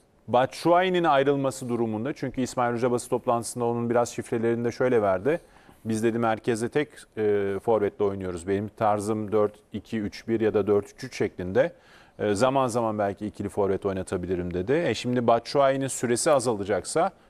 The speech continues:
belki oradan bir ayrılık süreci doğabilir ama sanmıyorum. Ben yine söylüyorum, şu gün iten-, bu saat itibarıyla, e, Batshuayi "Ben gideceğim, bana çok iyi teklif var."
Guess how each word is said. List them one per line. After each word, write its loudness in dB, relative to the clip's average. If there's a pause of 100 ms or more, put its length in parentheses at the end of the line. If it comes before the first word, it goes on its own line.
(120)
belki 2
oradan 4
bir 0
ayrılık 2
süreci -6
doğabilir 0
ama 2
sanmıyorum. 0
Ben 0
yine 0 (280)
söylüyorum, 2
şu 0
gün 2
iten-, -2
bu -2
saat 0
itibarıyla, -2 (480)
e, 0
Batshuayi 2
"Ben -2
gideceğim, -2
bana 0
çok -8
iyi -8
teklif -8
var." 2